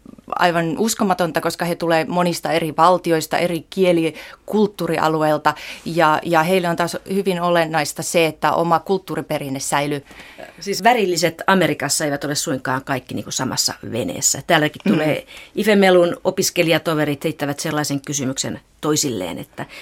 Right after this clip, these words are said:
Speaker 2: jos te ette olisi myyneet meitä, eli,
Speaker 1: Aivan.
Speaker 2: eli
Speaker 3: Mm.
Speaker 2: myös heidän
Speaker 3: Eli
Speaker 2: keskuudessaan
Speaker 1: Mm.
Speaker 2: käydään tätä kysymystä,
Speaker 1: Joo.
Speaker 2: että kuka myi kenet.
Speaker 1: Just.
Speaker 3: Eli syyllistetään aika vanhoista asioista.
Speaker 2: Ifemelu tekee myös tällaisen retken täysin valkoiseen maailmaan, niin kuin tässä on tullut jo ilmi.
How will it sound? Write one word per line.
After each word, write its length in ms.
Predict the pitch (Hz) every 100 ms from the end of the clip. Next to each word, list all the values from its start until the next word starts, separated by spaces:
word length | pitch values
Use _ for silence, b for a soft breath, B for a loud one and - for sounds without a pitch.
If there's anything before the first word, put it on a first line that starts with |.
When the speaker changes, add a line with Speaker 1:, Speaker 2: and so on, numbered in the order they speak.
| B 180
Speaker 2:
jos 160 | 180
te 200 | - 277 -
ette 320 | - - 160
olisi 220 | 170 170
myyneet 540 | 175 208 170 120 131 156
meitä, 500 | 160 160 - - - B B B B B -
eli, 120 | 156
Speaker 1:
Aivan. 120 | 147 175
Speaker 2:
eli 240 | - 208
Speaker 3:
Mm. 60 | 170 185
Speaker 2:
myös 200 | 185 -
heidän 220 | 208 170
Speaker 3:
Eli 60 | 180
Speaker 2:
keskuudessaan 640 | 175 - 165 151 - 156
Speaker 1:
Mm. 60 | 202
Speaker 2:
käydään 280 | - 151 151
tätä 220 | 165 -
kysymystä, 360 | - - 143 135
Speaker 1:
Joo. 60 |
Speaker 2:
että 120 | 127 175
kuka 160 | 156
myi 220 | 156 160
kenet. 400 | 151 151 139 - - _ -
Speaker 1:
Just. 180 | 156 165
Speaker 3:
Eli 140 | 165
syyllistetään 640 | 165 180 147 - 165 160 147
aika 200 | 147 156
vanhoista 480 | 160 165 185 - 165
asioista. 500 | 170 - 196 - - B B B - -
Speaker 2:
Ifemelu 420 | 285 277 247 220
tekee 420 | 220 202 202 175
myös 200 | 165 160
tällaisen 420 | - 160 160 156 - 175
retken 640 | 196 202 - 143 156 - _ -
täysin 340 | 202 151 156
valkoiseen 580 | 143 147 - 139 143 143 -
maailmaan, 560 | 170 165 151 127 107
niin 80 | 117
kuin 120 | 127
tässä 200 | 143 143
on 60 | 127
tullut 260 | 143 143
jo 60 | 156
ilmi. 280 | 175 147